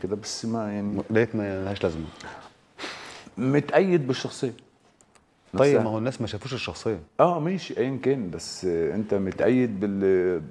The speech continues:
Speaker 1: باللي الناس تعرفه
Speaker 2: مفيش
Speaker 1: عنها
Speaker 2: شخصية كده.
Speaker 1: أو ال-، الشخصيات دي خلي بالك ما بتبقاش برضو، يعني ما أعرفش،
Speaker 2: مم.
Speaker 1: بس، آم، ثرائها الحقيقي
Speaker 2: مم.
Speaker 1: ما بيبانش في المادة اللي أنت هتعملها، ما بيبانش في المسلسل اللي أنت بتعمله ولا
Speaker 2: مم.
Speaker 1: في الفيلم اللي أنت بتعمله عن الشخصية.
Speaker 2: مم.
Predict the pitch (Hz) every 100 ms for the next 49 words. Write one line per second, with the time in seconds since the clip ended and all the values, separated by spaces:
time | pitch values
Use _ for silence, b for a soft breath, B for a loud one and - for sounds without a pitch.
0 | 64 90 98 98 98 117 - 101 101 101
1 | 95 101 117 113 120 117 117 110 104 98
2 | 90 85 82 80 78 - B B B -
3 | - 147 156 151 127 123 139 110 101 85
4 | 85 - 110 107 98 87 87 98 123 -
5 | - - - 107 101 90 85 82 87 85
6 | 85 - B B - - 110 117 123 127
7 | 127 120 - 98 127 131 127 - 92 92
8 | 127 147 131 143 - 101 98 98 107 98
9 | 90 85 92 92 87 85 78 80 85 80
10 | 80 85 87 104 104 - 87 87 95 90
11 | 80 76 85 80 76 69 76 80 76 95
12 | 85 - - 78 73 80 85 78 80 78
13 | 82 71 71 - - 62 76 - 95